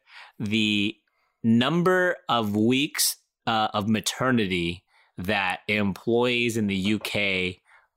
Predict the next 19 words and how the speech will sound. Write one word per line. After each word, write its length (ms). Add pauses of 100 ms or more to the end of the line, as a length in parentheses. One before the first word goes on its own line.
(160)
are 220
<laughs> 40
eligible 680
for. 1300
<laughs> 400
We 160
had 160
talked 240
about 240
this 140
briefly. 1000 (280)
I 120
Googled 540
it. 180
I 100
put 440
in, 300 (100)
in 400
Google, 580